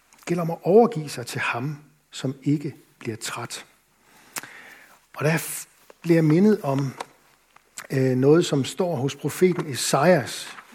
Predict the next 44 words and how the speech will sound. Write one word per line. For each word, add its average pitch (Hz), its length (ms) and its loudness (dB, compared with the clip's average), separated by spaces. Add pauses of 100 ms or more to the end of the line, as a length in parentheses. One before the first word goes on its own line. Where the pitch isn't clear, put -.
Øh, 127 240 0
I 143 120 -2
får 165 220 0
det 139 80 2
bare 143 120 0
lige 147 120 4
råt 151 240 0
for 151 220 -10
usødet, 120 440 -6
fordi 131 360 -10
jeg 127 120 -6
blev 139 120 -4
mindet 147 280 2
om 127 140 -2
det, 131 160 -10 (480)
efter 135 260 -2
at 120 80 -8
der 123 100 -2
var 131 160 0
lagt 139 180 0
ind 143 120 4
i 131 40 2
computeren. 143 600 6 (720)
Så - 140 -8
det 165 100 6
har 196 80 10
jeg 175 80 10
ikke 175 140 2
tid 196 160 0
til 156 160 2
at... 113 360 2 (640)
Det 143 80 -4
får 165 140 2
jeg 147 80 8
altså 143 140 0
ikke 165 100 -6
lige 156 120 0
op 165 140 -2
her, 117 160 -8
men, 120 220 -8
øh, 139 120 -8
i 165 260 -6
Esajas 175 680 0 (880)
seksogfyrre, 170 1000 4